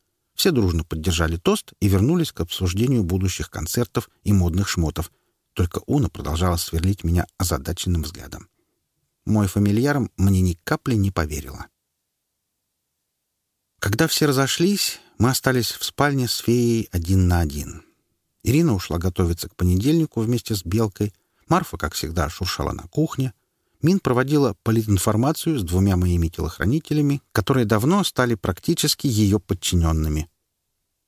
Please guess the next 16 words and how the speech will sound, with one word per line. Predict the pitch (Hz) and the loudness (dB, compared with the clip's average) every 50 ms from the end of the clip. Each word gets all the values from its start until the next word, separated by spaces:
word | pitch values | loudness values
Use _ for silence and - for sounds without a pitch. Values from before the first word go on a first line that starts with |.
| _ _ _ _ _ _ _ _ _ _ | _ _ _ _ _ _ _ _ _ _
"Саша", | - - - 139 107 - - - 80 - _ _ _ _ | -6 -4 -2 -2 -2 -2 -4 -6 -8 -8 _ _ _ _
непривычно | - 101 98 - 107 110 110 101 - - 92 | -2 -2 0 2 2 2 2 2 0 0 0
серьезная | - - 98 104 104 98 90 92 95 - - | 0 0 2 2 2 2 2 2 0 0 0
Уна | 120 131 123 98 82 | 0 2 2 2 0
села | - - 117 101 95 92 | 0 2 2 2 2 2
рядом | 90 101 90 95 92 | 2 0 0 0 -2
со | - - 101 | -2 0 2
мной | 98 104 107 98 | 2 4 4 2
на | 87 85 - | 2 0 -2
кровать | - 87 95 104 131 151 - - - _ _ - | -2 -2 0 0 0 -2 -2 -6 -16 _ _ -8
и | 95 | -6
прижалась | - - 92 92 98 117 123 120 101 - | -2 0 0 2 2 2 2 0 -2 -4
со | - - 92 | -4 -4 -4
спины, | - - - 95 90 85 80 76 73 - | -4 -2 0 0 2 2 2 0 -2 -4
крепко | - - 98 92 - - 85 | -4 -2 -2 -2 -2 -2 -2
обнимая. | 85 82 90 90 82 80 78 76 73 73 80 | -2 0 0 0 0 0 0 -2 -4 -6 -10